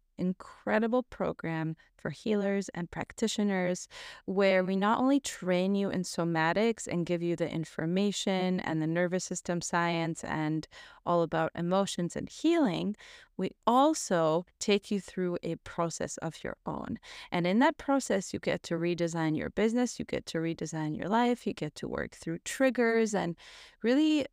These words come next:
take a very in-depth inventory and look at how you're running the show called your life. Now, if you don't have a business,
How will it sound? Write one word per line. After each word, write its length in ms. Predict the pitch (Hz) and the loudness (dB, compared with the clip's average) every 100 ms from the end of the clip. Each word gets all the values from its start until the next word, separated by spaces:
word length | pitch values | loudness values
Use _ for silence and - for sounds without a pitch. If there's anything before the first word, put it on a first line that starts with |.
| - | -2
take 260 | 214 202 | 0 0
a 40 | 196 | -2
very 360 | - 180 180 | 0 2 2
in-depth 640 | 190 175 175 170 165 - - - | 0 -2 0 0 -2 -6 -14 -4
inventory 640 | 180 175 175 - 170 165 - | -2 -2 -4 -2 0 -2 -2
and 240 | 160 165 | -2 2
look 240 | 170 170 - | 2 0 -4
at 100 | 160 | -6
how 480 | - 170 170 160 - | -4 2 4 2 0
you're 180 | 170 165 | -2 -2
running 560 | 165 175 170 73 - - | 2 2 2 -2 -6 -4
the 140 | 190 | -4
show 400 | 175 - 147 - | -2 0 0 -2
called 400 | - - 165 160 | -4 2 2 2
your 120 | - 64 | -2 -4
life. 340 | - 170 - - - - | -4 -6 -10 -18 -18 -2
Now, 100 | 196 | 0
if 140 | 214 220 | 0 2
you 60 | |
don't 200 | 226 302 | 4 4
have 120 | 370 | 4
a 80 | 359 | 2
business, 580 | 185 170 - - 247 - | 2 0 -2 -4 -4 -8